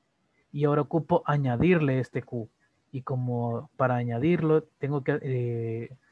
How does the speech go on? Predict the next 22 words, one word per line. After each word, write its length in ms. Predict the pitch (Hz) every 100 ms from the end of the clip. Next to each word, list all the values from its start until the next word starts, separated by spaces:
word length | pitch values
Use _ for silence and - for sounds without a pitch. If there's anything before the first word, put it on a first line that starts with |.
| _ _ _ _ _ _ _
como 260 | 143 135 131
aña-, 200 | 127 123
eh, 360 | 123 120 123
ocupo 280 | 120 135 175
este 220 | 156 165
Q 220 | - 202
y 140 | 214 139
no 120 | 151
solamente 760 | - 170 156 165 165 165 165 - _ _
co-, 240 | - 127 123
eh, 260 | 123 120
añadirlo 520 | 120 120 120 143 147 139
como, 680 | 127 123 113 110 110 107 _
como 220 | 120 113
tal, 280 | - 151 117
sino 320 | - 117 120
que 220 | 156 165 _ _ -
a 80 |
través 400 | 120 127 120 127
de 80 | 123
una 240 | 131 151 143
disyunción. 760 | 127 113 120 110 - 170 131